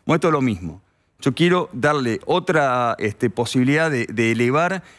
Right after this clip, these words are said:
en, en acceso a resolver los problemas a un grupo tremendamente valientes, que son los que componen Republicanos Unidos, que me han acompañado en este equipo y hemos hecho esta campaña, que tenemos la ilusión de, de gobernar la ciudad.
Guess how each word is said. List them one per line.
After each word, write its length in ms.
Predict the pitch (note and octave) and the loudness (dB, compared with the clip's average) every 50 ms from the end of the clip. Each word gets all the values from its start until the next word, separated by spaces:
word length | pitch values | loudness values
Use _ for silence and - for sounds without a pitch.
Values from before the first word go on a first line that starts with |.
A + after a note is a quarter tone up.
| _ _ _ | _ _ _
en, 220 | B2 A#2 A#2 A#2+ - - | 0 2 2 2 2 2
en 160 | C3+ B2+ B2+ | 2 2 2
acceso 560 | B2 - - - - F3+ F#3 - - F3+ D#3 | 0 -4 -4 0 2 2 2 2 2 2 2
a 20 | |
resolver 380 | C3+ B2+ - - B2 B2 D3 D3+ | 0 -2 -4 -2 0 0 0 0
los 120 | D#3+ C#3+ | 0 -2
problemas 480 | - A#2 A#2+ C3 D#3+ E3+ F3+ F3 - - - - - _ | 0 0 0 2 2 2 0 0 -2 -6 -12 -20 -10 _
a 80 | - B2 | -2 0
un 80 | C3+ C#3 | 2 2
grupo 500 | D3+ E3 E3+ - E3+ D3+ C3 - - - - _ _ - C#3+ | 2 0 0 0 0 -2 -2 -4 -8 -16 -20 _ _ -2 0
tremendamente 640 | D3 E3+ G3 G3+ F#3+ F3 D3+ C#3 C3+ C3+ B2 B2 | 2 2 2 2 2 2 2 2 2 2 2 2
valientes, 360 | A2+ A2 A#2 C3 C#3 C3 B2 | 0 2 2 2 0 0 -2
que 40 | G#2+ | -2
son 140 | G#2 - B2 | -2 0 0
los 80 | A2+ G#2 | 0 0
que 100 | A2 F#2+ | 0 0
componen 360 | A2 G#2+ F#2+ - C3+ C3 A#2+ | 0 2 2 2 2 2 2
Republicanos 420 | A2 F#2+ G#2 G2 A2+ B2+ B2 G2+ | 0 -2 0 0 2 2 2 2
Unidos, 180 | A2 A#2+ B2+ A#2 | 2 0 0 0
que 80 | - - | 0 0
me 60 | A2 | 2
han 40 | A#2 | 2
acompañado 480 | A#2 - A2+ G2+ F#2 G#2 A2+ A#2+ A#2 G#2+ | 2 0 0 0 0 2 2 2 2 2
en 80 | G2+ | 0
este 140 | G2+ - G2+ | 0 -2 -4
equipo 400 | F2 - C3 B2+ B2 C3+ B2 - - - - - _ | 0 0 0 2 2 0 0 -2 -4 -12 -20 -12 _
y 100 | - G2+ | 2 2
hemos 220 | A#2+ B2+ B2 - - | 4 4 4 2 0
hecho 140 | B2+ - B2+ | 0 0 0
esta 160 | - G#2+ F#2+ | 0 2 2
campaña, 440 | G#2 G2+ G2+ - D3+ D#3+ F3+ D#3+ - - - - _ | 2 2 2 2 2 2 2 0 -2 -6 -14 -10 _
que 100 | - C3 | -2 0
tenemos 320 | A#2 C#3 F3+ A3+ A3+ G3 | 2 4 4 4 4 4
la 100 | D#3 B2+ | 2 0
ilusión 420 | A#2+ A#2 A2+ G#2+ - B2+ B2 A#2 A2 | 0 -2 -2 -2 0 2 2 2 2
de, 160 | G#2+ G#2 F#2+ | 2 0 0
de 160 | - G#2 G#2 | 0 0 0
gobernar 360 | G#2 A2 G#2 G#2 G#2+ A2 A2+ | 2 2 0 0 0 0 0
la 120 | G#2+ G2 F#2 | 0 -2 -4
ciudad. 280 | - - F#2+ F2 E2 | -4 -2 -2 -2 -2